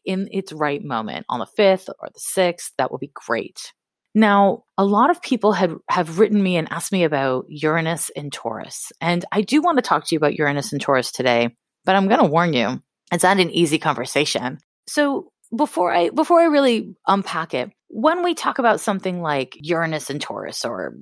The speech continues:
Saturn and Capricorn or whatever, there's a lot of information an astrologer can give you about what a planet is doing in a particular sign, especially an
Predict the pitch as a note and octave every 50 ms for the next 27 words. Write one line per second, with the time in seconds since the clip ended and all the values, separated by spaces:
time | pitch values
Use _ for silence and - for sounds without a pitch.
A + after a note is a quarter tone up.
0 | - - - - F#3 D#3+ D#3 D3 C#3 C#3+ C3+ C3+ - - A2+ - - - - B2+
1 | A#2+ G#2+ F#2+ F2+ D2 - - - - - _ _ _ _ _ - - G3+ B3+ A#3+
2 | A#3 B3 A#3 A3+ A3+ B3+ C4+ B3 B3+ - A#3+ G#3 G3 F#3 F3+ - F#3 E3 D#3+ D3+
3 | D3 - - D3 C3+ C3+ C3+ D3+ C#3+ B2+ - - C3+ C3 A#2+ A#2 A#2 A#2 A#2 A2+
4 | - A#2+ A#2 A2 A2 - - _ - D#3 D3+ E3 E3+ E3 E3 E3+ - F3+ D3+ D3
5 | C#3+ C3+ C3 - - C#3 C#3+ C3+ B2+ B2 A#2+ F#2+ B2 - - C3 - A2 - A2
6 | A#2 A2 - - - - C3+ - - - C#4+ - - C4+ A3+ -